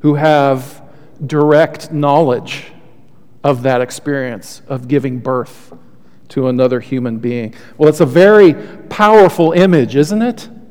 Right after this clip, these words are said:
It's a striking image. A world in bondage, in the bondage to a situation it cannot escape.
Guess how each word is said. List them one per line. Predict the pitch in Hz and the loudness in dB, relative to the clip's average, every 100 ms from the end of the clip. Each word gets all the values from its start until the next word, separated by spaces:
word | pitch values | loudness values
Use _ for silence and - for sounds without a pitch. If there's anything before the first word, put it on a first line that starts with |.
| - - | -16 -8
It's | 151 | -4
a | 180 | -4
striking | - - 165 180 233 220 135 | -6 -12 0 4 4 2 -4
image. | 127 139 127 110 - - - - - - - - - - - - - - - - - - | -2 -4 -4 -8 -12 -20 -20 -20 -20 -20 -20 -20 -20 -20 -20 -20 -20 -20 -20 -20 -20 -6
A | 143 | 0
world | 143 143 170 190 202 202 196 190 | 0 4 6 8 8 8 8 6
in | 196 160 147 123 107 | 2 -2 -2 -4 0
bondage, | 156 175 190 180 190 180 165 - - - - - - - - - - | 2 2 2 4 4 4 0 -14 -18 -20 -20 -20 -20 -20 -20 -20 -8
in | 143 | -4
the | 135 | 0
bondage | 147 165 185 185 151 | 2 2 2 0 0
to | - 151 | -6 -4
a | 135 | -4
situation | - 185 185 180 165 175 170 180 180 180 180 - - - - - | -2 -2 -2 -4 0 -2 -2 -6 -6 -8 -12 -20 -20 -20 -16 -6
it | 151 151 | -6 -6
cannot | - 165 156 147 | -4 -4 -2 -4
escape. | 139 - 123 101 98 | -6 -8 -10 -10 -12